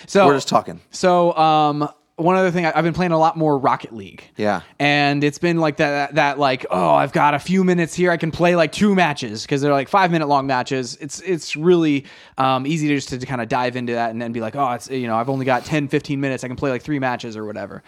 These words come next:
Speaker 1: Um, so I've been working my way up in the ranked doubles
Speaker 2: Mm-hmm.
Speaker 1: league, Chris.
Speaker 2: Mm-hmm.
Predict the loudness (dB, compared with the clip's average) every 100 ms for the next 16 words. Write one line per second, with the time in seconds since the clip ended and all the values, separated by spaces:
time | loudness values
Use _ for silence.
0 | -20 -18 -4 0 0 -2 -6 -12 _ _
1 | -6 -4 -2 -2 -2 0 0 2 2 2
2 | 0 -4 -8 -6 -6 -4 -4 -6 -10 -6
3 | -4 -4 -6 -8 -2 -2 -4 -8 -14 -12
4 | -10 -8 -6 -8 -10 -16 -14 -14 -12 -12
5 | -10 -10